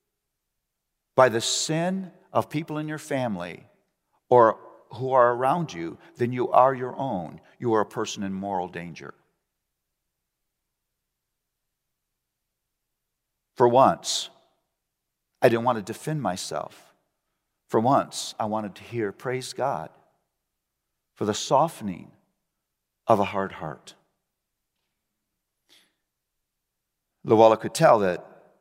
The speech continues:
I was serious. I have a lively sense of humor. I often enter the house humorously, and I came in very serious that night. And I asked her if we could talk. We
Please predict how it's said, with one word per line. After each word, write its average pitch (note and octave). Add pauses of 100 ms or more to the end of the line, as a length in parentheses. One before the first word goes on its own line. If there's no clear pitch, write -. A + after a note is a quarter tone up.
I G2
was F#2
serious. A#2+
I F#2
have F#2
a F2+
lively F#2+
sense -
of G2
humor. B2
I G2+
often F#2+
enter G2
the F#2
house G2+
humorously, A#2+
and A2+
I G#2
came A#2
in A2+
very B2+ (280)
serious D#3
that -
night. D#2+
And E2+ (420)
I F#2
asked -
her F#2
if -
we -
could -
talk. E2
We E2+